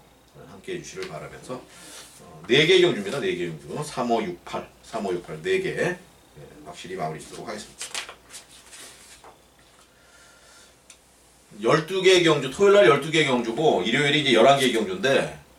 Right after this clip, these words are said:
스물세 개, 스물네 개를 하다 보니까 목이 아픕니다. 목이 아파. 야, 이게 뭐 오늘 이제 목요일 지금 저녁 여덟 시 사십 분에 지금 방송을 찍고 있는데, 예, 굉장히 목이 아픕니다. 목이. 그래서 좀, 어, 빨리빨리 좀 진행하는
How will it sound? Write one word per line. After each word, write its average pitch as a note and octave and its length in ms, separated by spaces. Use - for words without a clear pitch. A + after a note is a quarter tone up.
스물세 G#3 560
개, G#3+ 180
스물네 D3 420
개를 F3 200
하다 D3+ 160
보니까 A2+ 420
목이 A#2+ 280
아픕니다. - 380
목이 E2 160
아파. - 360
야, - 160
이게 G2 140
뭐 B2 300
오늘 C3 280
이제 B2 100
목요일 B2 640
지금 A#2 180
저녁 A#2+ 500
여덟 A#2 280
시 A#2 180
사십 A#2 340
분에 F2 420
지금 F2+ 380
방송을 F#2+ 300
찍고 C3+ 220
있는데, E2+ 420
예, C#2 300
굉장히 - 200
목이 A2+ 220
아픕니다. - 400
목이. - 120
그래서 F2+ 260
좀, E2 260
어, D#2+ 280
빨리빨리 - 800
좀 - 140
진행하는 F2 420